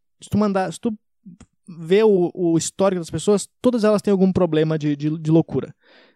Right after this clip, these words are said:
Então, sempre que tu postar uma foto no Instagram agora, tenta ver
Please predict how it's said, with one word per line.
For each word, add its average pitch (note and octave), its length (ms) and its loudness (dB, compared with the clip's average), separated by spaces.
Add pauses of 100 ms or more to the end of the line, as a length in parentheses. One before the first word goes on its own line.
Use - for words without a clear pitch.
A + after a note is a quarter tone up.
(120)
Então, E3+ 400 2 (720)
sempre F#3 240 -2
que - 80 -12
tu - 20 -16
postar D#3+ 220 -2
uma D3 60 0
foto D3 180 -2
no D3+ 60 -2
Instagram C3+ 360 -6
agora, C3 260 -2
tenta C#3+ 340 -4
ver B2+ 400 -4